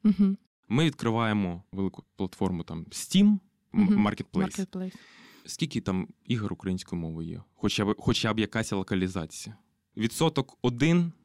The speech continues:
Speaker 2: думаю, навіть менше. Російською мовою локалізації є у ігри, я думаю, відсотків тридцять. От і все. Ти, якщо не знаєш гарну англійську, ти будеш грати російською.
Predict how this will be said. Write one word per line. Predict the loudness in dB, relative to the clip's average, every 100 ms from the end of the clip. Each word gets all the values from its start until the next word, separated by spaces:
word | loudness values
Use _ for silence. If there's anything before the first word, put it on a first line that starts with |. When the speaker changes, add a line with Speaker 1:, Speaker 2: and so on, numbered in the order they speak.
| _ _
Speaker 2:
думаю, | -2 2 4 4 2
навіть | 0 0 0 0
менше. | 0 -2 -4 -10 -16 _ _ _
Російською | -4 -2 0 -2 2 4
мовою | 4 4 2 -2 -4 -10 -12
локалізації | -8 -6 -2 -2 -4 -6
є | -4 -2 -2
у | -4 -4 -2
ігри, | -2 -2 -4
я |
думаю, | -2 -2 -2
відсотків | -6 -8 -8 -12 -10
тридцять. | -8 -8 -10 -18 -20 _ _ -14
От | -4 -2 -2
і |
все. | -6 -10 -14 -16 _ _ _ _ _ _ _
Ти, | -2
якщо | 0 0
не | 0
знаєш | 2 -2 -2
гарну | -2 0
англійську, | 2 2 0 -4 -10
ти |
будеш | -8 -8 -8 -8
грати | -6 -4 -6 -6 -6 -6 -8 -12
російською. | -12 -14 -14 -14 -16 -20